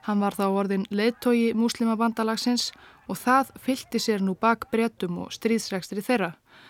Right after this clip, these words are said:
Jinnah gagnrýndi mótmælahreyfingu Gandhis og félaga harðlega og hvatti indverska múslima til að skrá sig í breska herinn sem þeir gerðu í stórum stíl. Auðvitað var vonin sú að velvildin og stuðningurinn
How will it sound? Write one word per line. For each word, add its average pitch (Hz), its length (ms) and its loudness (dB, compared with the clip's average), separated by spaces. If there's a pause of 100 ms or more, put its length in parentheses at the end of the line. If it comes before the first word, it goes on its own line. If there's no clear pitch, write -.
(220)
Jinnah 196 400 2
gagnrýndi 208 720 0 (100)
mótmælahreyfingu 208 880 -2
Gandhis 214 480 0
og 185 100 -4
félaga 202 400 -2
harðlega 220 460 0 (340)
og 226 160 -6
hvatti 226 460 0
indverska 220 640 0
múslima 202 480 0
til 180 240 -6
að 170 160 -8
skrá 214 320 0
sig 196 240 -2
í - 20 -20
breska 226 380 0
herinn 208 320 2 (320)
sem 190 160 -2
þeir 175 140 -6
gerðu 185 260 0
í - 100 -6
stórum 190 400 -2
stíl. 214 220 0 (800)
Auðvitað 202 420 0
var 196 240 0
vonin 214 560 2
sú 226 320 4
að 202 160 -4
velvildin 214 800 0
og - 100 -12
stuðningurinn 208 720 0